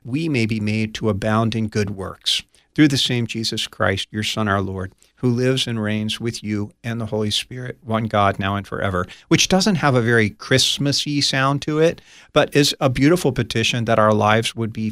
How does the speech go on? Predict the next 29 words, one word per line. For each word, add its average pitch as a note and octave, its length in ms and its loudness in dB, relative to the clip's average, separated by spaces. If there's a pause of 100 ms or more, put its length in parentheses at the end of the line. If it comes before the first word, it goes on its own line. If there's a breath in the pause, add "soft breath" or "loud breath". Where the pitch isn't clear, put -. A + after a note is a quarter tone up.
(140)
filled D3 480 4
with C3 200 -2
the C#3 60 -4
fruit D3 420 -4
of C3 140 -6
good C3 200 0
works, C#3 560 0
which - 220 -10
come E3+ 340 -4
from B2+ 180 -6
being B2+ 240 -4
united A#2 720 -2 (400)
through A#2+ 220 0
Jesus B2+ 380 -2
Christ - 540 -2
to A#2 100 -8
the G#2 60 -6
Blessed F2 400 -4
Trinity. F2 440 -8 (540 loud breath)
A G#2+ 120 -2
big G#2+ 260 -4
thank G#2 320 -2
you G2 100 -4
to, G2 300 -6
uh, F#2+ 160 -2
Pastor G2 520 -4
Scammon G2+ 460 -6
for - 160 -4
actually G2 680 -4